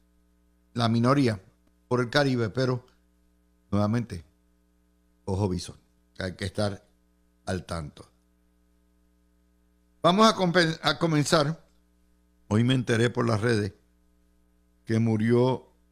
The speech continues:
José Arsenio Torres, quien fue por mucho tiempo político del P N P, posteriormente educador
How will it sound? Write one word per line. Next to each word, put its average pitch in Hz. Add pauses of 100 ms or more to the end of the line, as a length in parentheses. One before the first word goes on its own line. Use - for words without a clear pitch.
(640)
José 110
Arsenio 117
Torres, 107 (1120)
quien 104
fue 120 (840)
por 95
mucho 101
tiempo 98 (420)
político 107
del 92
P 95
N 92
P, 98
posteriormente 101
educador 92